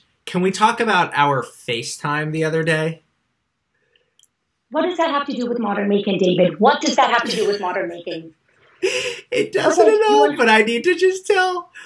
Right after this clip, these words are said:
Speaker 1: Okay.
Speaker 2: Okay.
Speaker 1: So you are deadly scared of cockroaches. And
Speaker 2: This
Speaker 1: you
Speaker 2: is
Speaker 1: had, you had told me this, and I didn't realize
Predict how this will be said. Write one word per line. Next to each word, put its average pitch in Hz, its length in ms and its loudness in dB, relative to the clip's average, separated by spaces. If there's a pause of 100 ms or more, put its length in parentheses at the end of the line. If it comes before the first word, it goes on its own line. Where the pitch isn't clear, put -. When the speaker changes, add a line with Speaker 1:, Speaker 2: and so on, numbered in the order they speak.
(280)
Speaker 1:
Okay. 147 560 2
Speaker 2:
Okay. 240 380 -8
Speaker 1:
So - 200 2
you 196 360 2
are 240 360 4 (100)
deadly 175 720 0 (420)
scared 151 920 0
of 151 200 -10
cockroaches. - 1040 -10 (440)
And 196 280 2
Speaker 2:
This 160 220 -4
Speaker 1:
you 202 140 2
Speaker 2:
is 196 60 4
Speaker 1:
had, 160 80 -10 (380)
you 170 260 -2
had 151 160 0
told 240 540 2
me 135 140 -4
this, - 580 -10 (560)
and 170 160 2
I 160 140 0
didn't 135 560 -8
realize 151 1040 -4